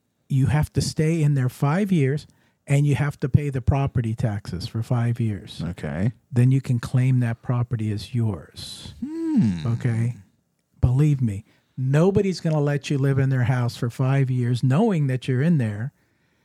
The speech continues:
Speaker 1: And then if you wanna pay my property taxes, that's fine. Pay my property taxes for four
Speaker 2: <laughs>
Speaker 1: years, and by that time I'll have you out. But, uh, yeah, uh, it, those are just crazy stories. You know, those are the,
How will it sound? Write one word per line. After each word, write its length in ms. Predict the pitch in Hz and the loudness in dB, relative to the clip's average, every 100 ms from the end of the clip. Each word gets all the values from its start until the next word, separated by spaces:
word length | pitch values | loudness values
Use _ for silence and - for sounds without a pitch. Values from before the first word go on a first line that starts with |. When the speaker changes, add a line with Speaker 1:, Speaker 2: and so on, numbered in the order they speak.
| _ _ _ _ _ - | _ _ _ _ _ 0
Speaker 1:
And 120 | 135 | 2
then 80 | 135 | 2
if 120 | - | 2
you 80 | 143 | 2
wanna 200 | 226 185 | 2 2
pay 180 | - 151 | 2 2
my 180 | 143 190 | 0 0
property 400 | 147 123 117 120 | 0 0 0 0
taxes, 420 | - 120 - 117 | 0 0 -2 -2
that's 220 | 143 160 | 0 -2
fine. 280 | - 135 117 | 0 0 0
Pay 220 | 110 131 | 0 0
my 160 | 147 127 | 2 0
property 460 | - 131 160 117 113 | -2 -4 -2 -4 -4
taxes 400 | 110 113 - 113 | -4 -4 -6 -8
for 120 | 110 | -2
four 280 | 127 139 127 | 0 0 0
Speaker 2:
<laughs> 120 | 120 | 0
Speaker 1:
years, 220 | 151 151 120 | 0 0 -2
and 160 | 113 - 170 - 165 - | -4 -6 -10 -10 -12 -4
by 140 | 131 123 | 0 2
that 220 | 143 160 | 2 2
time 240 | 147 127 | 2 2
I'll 100 | 123 | 0
have 240 | 113 123 117 | 2 0 0
you 160 | 107 | -2
out. 380 | 151 175 110 120 | 0 0 -2 -2
But, 380 | 120 107 - - | -2 -4 -4 0
uh, 400 | 120 110 104 107 - _ _ _ - | 2 2 0 -4 -8 _ _ _ 0
yeah, 200 | 147 127 | 0 0
uh, 120 | - 151 | -2 -4
it, 160 | 156 156 - | -4 -8 2
those 260 | 170 190 196 | 2 2 -2
are 40 | |
just 260 | 170 - - | -4 -6 -2
crazy 360 | - 139 135 | 0 0 0
stories. 680 | 131 - 131 131 139 151 139 | -4 0 2 2 2 -2 -2
You 80 | 135 | -2
know, 180 | 131 131 | 0 0
those 360 | 131 127 135 143 | 0 0 -2 -2
are 100 | 127 | -2
the, 400 | 127 120 113 | -2 -2 -4